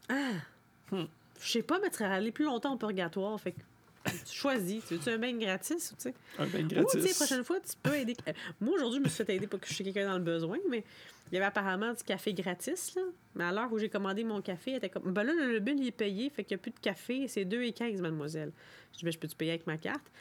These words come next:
Speaker 1: Elle dit, « Ben, il va falloir faire le tour, puis vous allez avoir des frais, parce qu'elle dit, il y a pas quelqu'un qui peut vous dépanner, là. »
Speaker 2: Des frais pourquoi ? Parce que c'était pas assez ?
Speaker 1: Ouais, pour prendre la carte.
Speaker 2: Est-ce que c'était écrit ?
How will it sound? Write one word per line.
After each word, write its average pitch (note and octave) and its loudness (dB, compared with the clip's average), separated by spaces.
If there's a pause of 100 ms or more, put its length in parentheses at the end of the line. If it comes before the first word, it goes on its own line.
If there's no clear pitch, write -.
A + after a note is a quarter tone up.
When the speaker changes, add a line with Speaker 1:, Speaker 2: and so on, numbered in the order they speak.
(160)
Speaker 1:
Elle F#3 4
dit, « F3 0
Ben, F#3+ 2
il - 4
va - -
falloir G3 0
faire A#3+ 4
le F#3+ 2
tour, D4 0
puis B3+ 0
vous G3 0
allez F3+ 2
avoir G3 0
des G3 0
frais, A#3+ -4
parce A3 -6
qu'elle F#3 0
dit, F3 0
il - 2
y F3+ 2
a - -4
pas C4 -4
quelqu'un D4+ 0
qui D4 -2
peut C#4+ -4
vous A3 -4
dépanner, G#3+ 0
là. » E4 2
Speaker 2:
Des C#3+ 2
frais D#3 0
pourquoi ? D#3+ 0 (100)
Parce D#3 -6
que - -2
c'était D3+ 0
pas D#3+ 2
assez ? D#3 0 (360)
Speaker 1:
Ouais, F#3 2
pour F#3+ -8
prendre D#3 0
la D3+ -2
carte. - -4
Speaker 2:
Est-ce C3 0
que E3 2
c'était C#3 2
écrit ? D3 -2